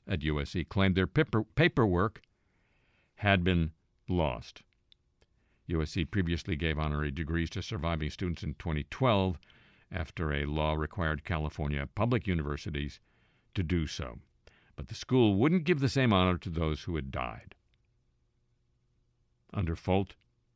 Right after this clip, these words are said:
the new, the current president, it made an exception. The, um, U S C policy was attributed to the then president,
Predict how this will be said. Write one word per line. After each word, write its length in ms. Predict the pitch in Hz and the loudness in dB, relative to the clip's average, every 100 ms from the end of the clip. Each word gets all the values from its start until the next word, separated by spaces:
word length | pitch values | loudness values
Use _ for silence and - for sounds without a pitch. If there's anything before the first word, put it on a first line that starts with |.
| _ - | _ -8
the 60 | |
new, 200 | 69 71 - | -6 -6 -8
the 120 | 78 | -6
current 320 | 92 90 - | -2 -2 -2
president, 440 | 82 80 78 80 - _ _ _ _ - | -4 -4 -4 -6 -10 _ _ _ _ -2
it 220 | 92 87 | -2 2
made 440 | 90 90 85 76 - _ _ _ - | 2 4 2 0 -6 _ _ _ -8
an 140 | 80 | -4
exception. 640 | 76 - - 76 - 87 85 _ _ _ - - - - - - | -4 -4 -6 -6 -8 -14 -16 _ _ _ -20 -20 -20 -20 -18 -8
The, 320 | 73 73 73 | -4 -2 -2
um, 240 | 71 67 - _ - | -4 -6 -10 _ -4
U 180 | 95 92 | 2 2
S 100 | - | 2
C 100 | 92 | -2
policy 600 | - 135 123 104 107 101 - - - _ _ - | 2 2 2 2 0 0 -6 -20 -20 _ _ -8
was 140 | 92 | -4
attributed 540 | 92 127 143 120 104 - | -2 2 4 4 2 2
to 200 | 104 90 | 0 2
the 180 | 92 85 | 2 4
then 320 | 113 156 143 | 4 4 2
president, 540 | 107 90 90 107 120 | 2 2 2 0 -2